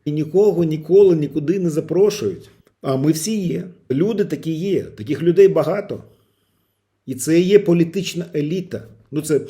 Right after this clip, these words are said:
якось нескромно, да, називати себе, е, політичною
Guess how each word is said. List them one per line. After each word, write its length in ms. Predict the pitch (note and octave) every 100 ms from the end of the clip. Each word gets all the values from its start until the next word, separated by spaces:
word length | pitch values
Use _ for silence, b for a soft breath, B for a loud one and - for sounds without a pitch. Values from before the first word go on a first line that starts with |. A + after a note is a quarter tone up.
| B B
якось 340 | C3+ C3+ A2+
нескромно, 600 | C3+ C#3 - G3+ G#3+ C3+
да, 140 | G#2 B2+
називати 520 | A#2 A2 B2 A#2+ A#2
себе, 520 | - A2+ A2+ D#3+ E3 B B B -
е, 140 | G#2+ G#2+
політичною 800 | B2 B2 B2 C#3+ - A#2+ A2 G#2+